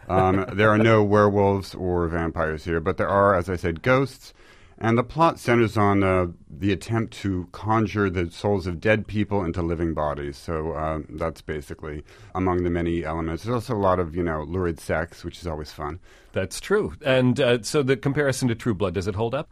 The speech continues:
Speaker 2: Is it quality?
Speaker 1: Well, no, I'm afraid not. I mean, I don't think the writing comes anywhere near that show's standard. And, uh, the plot is so convoluted, it's often hard to follow. You don't really know who's conjuring whose spirit into what body for what purpose.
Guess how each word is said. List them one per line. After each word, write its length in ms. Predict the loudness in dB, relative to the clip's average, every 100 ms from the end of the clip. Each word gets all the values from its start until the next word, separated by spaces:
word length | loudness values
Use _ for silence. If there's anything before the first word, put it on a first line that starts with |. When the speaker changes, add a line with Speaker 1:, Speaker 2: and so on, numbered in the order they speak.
| -10
Speaker 2:
Is 180 | -6 -6
it 140 | -8
quality? 480 | -6 -4 -4 -8 -6
Speaker 1:
Well, 220 | 6 8 10
no, 280 | 8 6
I'm 160 | 6 2
afraid 280 | 0 0 0
not. 300 | 0 -2 -2
I 100 | 0
mean, 220 | 0 0
I 120 | 0
don't 200 | 0 0
think 160 | -2 -2
the 80 | 0
writing 480 | 2 2 2 0
comes 280 | -2 -4 -2
anywhere 300 | -2 -2 -2
near 320 | -2 -2 -2
that 220 | -4 -6 -8
show's 360 | -8 -8 -8
standard. 540 | -12 -10 -6 -6 -8 -10 -20 -20 -20 -20 -6
And, 300 | 0 2 2
uh, 340 | 4 4 2 -2
the 240 | -2 -4 -6 -10
plot 220 | 2 4
is 120 | 4 2
so 160 | 0
convoluted, 580 | 2 0 0 0 0 -2
it's 140 | -2
often 240 | -2 -2 -4
hard 240 | -4 -4
to 80 | -6
follow. 340 | 0 4 4
You 160 | 4 0
don't 140 | -2
really 220 | -2 0 0
know 260 | 0 0
who's 280 | -2 -4 -4
conjuring 540 | -4 -2 -2 -2 -6
whose 560 | -4 -2 -2 -4 -10 -20 _ -20
spirit 460 | -14 -4 -2 0
into 180 | -2 -2
what 260 | 0 0 2
body 320 | 2 2 0
for 140 | -2
what 220 | -2 -2
purpose. 420 | -2 -4 -6 -12